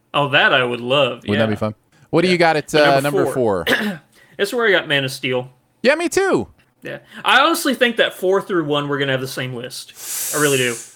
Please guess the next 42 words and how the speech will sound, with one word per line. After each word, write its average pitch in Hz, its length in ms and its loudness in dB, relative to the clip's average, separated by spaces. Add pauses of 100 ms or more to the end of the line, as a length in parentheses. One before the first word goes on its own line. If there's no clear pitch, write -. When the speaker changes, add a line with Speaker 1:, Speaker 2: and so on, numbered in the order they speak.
(120)
Speaker 2:
Seems 226 380 0
likely. 214 680 0
Uh, 160 320 4
we 160 180 -6
may 160 300 -2
have 190 200 -4
two 180 160 -6
and 160 140 -4
three 151 280 -2
swapped. 135 460 -4
I'm 120 100 -2
not 123 220 -4
sure, 92 320 -4
but, 107 320 -2
uh, 101 300 0
but 113 160 -4
yeah, 117 160 0
that 147 120 0
seems, 208 260 -4
seems 254 260 -2
likely 175 260 0
that 123 100 0
we're 117 80 -4
gonna 113 140 0
have 110 120 -2
the 104 60 -6
top 113 280 0
four. 110 340 0
Considering 104 480 -4
again, 98 240 -2
it's 90 140 -6
four 98 260 -2
of 90 80 -4
six - 240 -6
movies 87 340 -4
that 73 80 -6
we 95 100 -2
had 123 160 2
to 123 60 -2
ch-, - 200 -4
<laughs> 120 140 -6
to 180 60 0